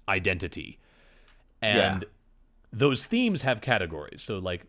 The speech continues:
Speaker 1: in the mythos themes, there's things like adaptation, which are powers revolving around, like, being able to change things up and being, you know,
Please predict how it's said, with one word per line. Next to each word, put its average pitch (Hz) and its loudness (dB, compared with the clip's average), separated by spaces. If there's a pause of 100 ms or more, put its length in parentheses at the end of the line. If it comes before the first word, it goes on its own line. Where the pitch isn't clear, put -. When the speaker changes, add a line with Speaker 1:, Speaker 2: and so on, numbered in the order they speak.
(100)
Speaker 1:
in 92 -6
the 92 -4
mythos 104 -4
themes, 90 -8
there's 95 -8
things 85 -8
like 90 -6
adaptation, 85 -2
which - -10
are 85 -6
powers 90 -4
revolving 87 -6
around, 85 -4 (380)
like, 87 -6 (460)
being 87 -2
able 87 -2
to 85 -4
change 85 -4
things 92 -2
up 127 0
and 85 -6
being, 78 -10 (140)
you 90 -12
know, 71 -16